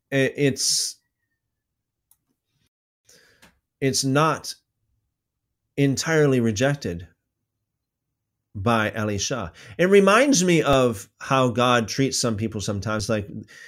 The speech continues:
when they want to be given over to a depraved mind, God gives them over to be, to a depraved mind. Rep-, reprobate mind.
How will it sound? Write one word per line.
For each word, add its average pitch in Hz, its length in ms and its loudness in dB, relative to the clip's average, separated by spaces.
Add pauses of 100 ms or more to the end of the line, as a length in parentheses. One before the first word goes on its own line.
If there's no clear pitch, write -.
(380)
when 127 360 2
they 139 140 6
want 135 340 4
to 135 580 4
be 117 360 0
given 135 320 2
over 135 240 4
to 135 160 0
a 127 40 2
depraved 127 540 0
mind, 127 540 -2
God 123 320 0
gives 151 260 2
them 143 160 4
over 123 220 2
to 143 120 -4
be, 135 340 0
to 143 160 2
a 139 60 4
depraved 143 400 0
mind. 131 340 -8 (4000)
Rep-, 135 300 0
reprobate 120 640 0
mind. 64 400 -12